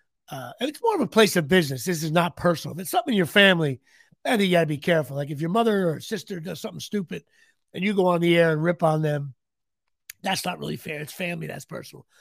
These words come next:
But it's like a, when it's a business situation, uh, you know, that can be, uh,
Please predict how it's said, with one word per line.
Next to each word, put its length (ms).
But 100
it's 140
like 240
a, 180
when 140
it's 120
a 60
business 420
situation, 640
uh, 380
you 140
know, 300
that 220
can 160
be, 320
uh, 240